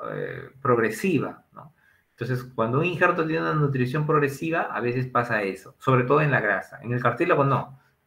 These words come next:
En el cartílago uno pone cinco centímetros o cinco centímetros se queda. Se puede reabsorber por infección. Por eso acá dice bien claro, sin infección, mantiene su estado indefinidamente. Pero si se infecta,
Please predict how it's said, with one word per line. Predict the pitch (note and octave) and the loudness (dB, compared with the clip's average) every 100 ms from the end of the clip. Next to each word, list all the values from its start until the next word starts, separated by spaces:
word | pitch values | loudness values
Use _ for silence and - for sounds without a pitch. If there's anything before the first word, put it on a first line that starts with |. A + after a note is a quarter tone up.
| _ | _
En | G#2 | -8
el | |
cartílago | A#2 A2 D#3+ E3 D#3+ | -6 -2 2 4 4
uno | D#3+ D#3 | 2 -2
pone | F3 F3+ F3 F3 - _ _ | -2 0 -2 -4 -12 _ _
cinco | F#3+ F#3 | -6 -2
centímetros | E3+ D#3+ A3 B3 A3+ E3 | -2 -2 -2 -4 -4 -2
o | C#3 | -2
cinco | E3+ D#3+ | -2 -4
centímetros | C#3+ C3 C#3 C#3+ C#3+ | -2 0 0 -2 -4
se | A#2+ - | -4 -4
queda. | G2 D#2+ D#2 _ - _ _ _ _ _ _ | -4 -4 -6 _ -20 _ _ _ _ _ _
Se | - C#3+ | 4 4
puede | E3 G#3+ | 8 8
reabsorber | G3 D#3+ D3+ D#3 F3+ | 10 8 6 6 4
por | D#3 | 4
infección. | B2+ A#2+ - C#3+ G2 - - _ _ _ _ _ - | 2 -2 0 0 -2 -8 -20 _ _ _ _ _ -2
Por | A#2+ | 0
eso | B2+ | 2
acá | C3 C#3+ | 4 6
dice | C#3+ C#3+ | 6 2
bien | C#3 C3+ | -2 2
claro, | C3 G#2+ - | 4 2 -2
sin | - - F#3+ G#3+ | -10 0 0 2
infección, | F#3+ C#3+ B2 - - D3+ - - - - - | 0 0 -4 -6 0 2 0 -6 -18 -16 -10
mantiene | G#2 F#2+ - B2+ C#3+ | -8 -8 -2 0 0
su | - | -4
estado | B2+ - C3 C#3 | -6 2 2 4
indefinidamente. | A#2+ - G2 G#2 G2+ F2 - _ _ _ _ | 0 -4 -8 -8 -8 -12 -16 _ _ _ _
Pero | B2+ B2 | 2 2
si | B2+ | 2
se | C#3+ | 0
infecta, | C#3 D3+ E3 - A#3 B3+ | 2 4 4 2 0 -2